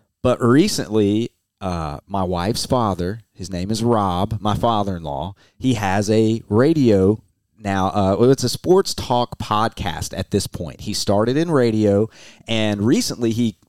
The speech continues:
re-, contacted me and said, "Hey, you know, uh, I've been listening to your podcast. It sounds really great. I've been looking at some of the people that you manage. I think their content looks really cool. Would you be open to helping me, like, ramp up my image on, uh,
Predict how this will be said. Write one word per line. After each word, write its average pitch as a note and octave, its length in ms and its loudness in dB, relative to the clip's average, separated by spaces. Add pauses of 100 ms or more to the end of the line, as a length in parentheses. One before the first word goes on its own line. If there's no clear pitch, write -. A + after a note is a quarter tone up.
re-, G#2 100 -2
contacted B2 560 -2
me F#2+ 80 -6
and F#2 80 -6
said, A#2+ 140 0
"Hey, G#3+ 120 0 (140)
you G2+ 160 -6
know, F#2+ 200 -2
uh, E2 280 -2
I've F#2 140 -6
been F#2+ 240 -2 (200)
listening A2+ 300 0
to E2 60 -4
your F2 100 2
podcast. C3+ 580 -2
It E2+ 60 -10
sounds E2+ 300 -8
really D2 180 -8
great. A#2 420 0 (320)
I've F2+ 140 -8
been F2+ 220 -2
looking G#2 260 -2
at F#2+ 120 -6
some G2+ 180 -4
of F2+ 40 -6
the F2 80 -2
people G2+ 340 -2
that F2+ 160 -2
you F2+ 180 -4
manage. C#3 460 -2
I F2 100 -2
think G#2 180 -8
their F#2 140 -4
content G2 420 -4
looks C3+ 220 -2
really B2+ 180 2
cool. B2 300 2 (260)
Would A#2+ 240 2
you C#3 140 2
be C3+ 240 2
open G#2 480 0
to F#2+ 160 -6
helping A2 600 -2
me, F#2+ 440 -4 (280)
like, G2 200 -6
ramp G2+ 480 -2
up F#2+ 240 0
my F#2+ 260 -4
image C#3 560 -2 (540)
on, F2+ 520 -4 (120)
uh, F2+ 440 -2